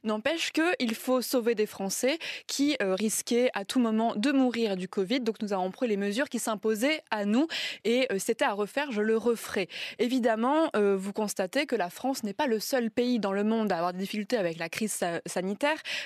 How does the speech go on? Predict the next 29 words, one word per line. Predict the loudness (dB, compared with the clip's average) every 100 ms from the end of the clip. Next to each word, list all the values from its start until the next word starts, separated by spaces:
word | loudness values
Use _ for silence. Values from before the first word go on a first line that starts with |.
| -2
Preuve, | 0 2
il | 0
en | 0
est | 0
que | 0 -4
ce | -2
n'est | -2
pas | 0
le | 0
gouvernement | 2 0 0 -2 -2
le | -2
problème, | 0 0 2
mais |
bien | 0 0
la | 2
maladie. | 2 0 -2 -10 -14 -14 -4
Nous | -2
faisons | 0 -2 -4 -8
tout | 0 0
pour | 2 -4 -2 -4 -2
endiguer, | 0 0 0 0 0 0
euh, | 2 2
le | 0
problème, | -2 0 0 0
pour | 0
reprendre | -2 -2 -2 0
la | 0
vie | -2
d'avant, | -2 -2 2 0